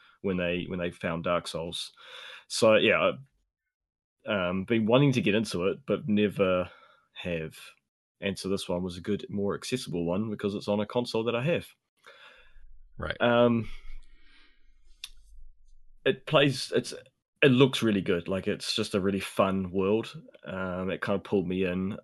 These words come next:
Speaker 1: I've done pretty much the whole campaign solo. Like, I prefer to do the story solo.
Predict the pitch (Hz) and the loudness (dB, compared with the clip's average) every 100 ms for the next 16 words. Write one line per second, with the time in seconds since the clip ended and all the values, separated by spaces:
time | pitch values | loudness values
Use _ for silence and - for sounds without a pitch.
0 | - 107 113 120 110 - 104 101 101 - | -2 4 4 4 0 2 4 4 2 0
1 | 101 101 101 - - - _ _ - - | 0 2 0 -2 -8 -12 _ _ -10 -10
2 | - 98 98 98 95 - 95 95 - 92 | -2 2 4 2 0 -2 -2 -4 -4 -4
3 | 92 95 - - - - 101 113 139 180 | -4 -6 -8 -6 -4 2 2 6 4 4
4 | 240 139 95 90 85 - - 98 - 87 | -2 -4 -2 -4 -4 -4 -2 -2 -2 0
5 | 101 104 95 - 98 98 101 - 104 113 | 0 0 -2 -2 0 0 0 0 0 2
6 | 123 170 | 0 -2